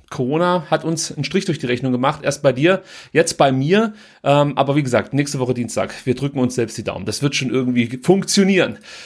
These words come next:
Gut, ähm, wir wollen erstmal Danke sagen. Ein neuer Monat hat begonnen. Das heißt, es kam wieder jede Menge, äh, Spenden rein. Ja? Und, äh, wir sagen vielen lieben Dank für die Spenden. Danke Renato, Michael und Petra,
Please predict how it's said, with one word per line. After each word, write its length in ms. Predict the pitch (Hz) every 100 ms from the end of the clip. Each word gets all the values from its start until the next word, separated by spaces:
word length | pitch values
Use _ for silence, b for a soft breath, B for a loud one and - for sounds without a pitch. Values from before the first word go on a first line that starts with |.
| B _
Gut, 360 | 226 170 - 147
ähm, 680 | 156 156 160 156 156 160
wir 240 | - 170 180
wollen 240 | 220 226
erstmal 460 | - 214 214 196 175
Danke 260 | 170 202
sagen. 440 | 131 117 110 104 98
Ein 160 | 139
neuer 200 | 151 165
Monat 420 | 143 175 214 196 185
hat 200 | 185 165
begonnen. 440 | 165 143 196 220
Das 200 | 151 147
heißt, 320 | 143 175 -
es 160 | 139 -
kam 340 | 143 151 170
wieder 160 | 160 147
jede 380 | 127 131 180 180
Menge, 520 | 147 170 165 151 151
äh, 120 | 143
Spenden 420 | 135 - 247 262
rein. 320 | 127 - 95 -
Ja? 200 | 139 185
Und, 440 | - 139 139 143
äh, 220 | - 135 127
wir 80 | 127
sagen 240 | 156 143
vielen 320 | - 233 240
lieben 180 | 214 202
Dank 220 | 156 214
für 160 | - 180
die 80 | 165
Spenden. 640 | - 190 202 214 208 127
Danke 340 | 156 208 202 170
Renato, 600 | 165 175 208 202 196 196
Michael 480 | 170 214 214 175 175
und 160 | 160
Petra, 480 | 151 190 190 175 175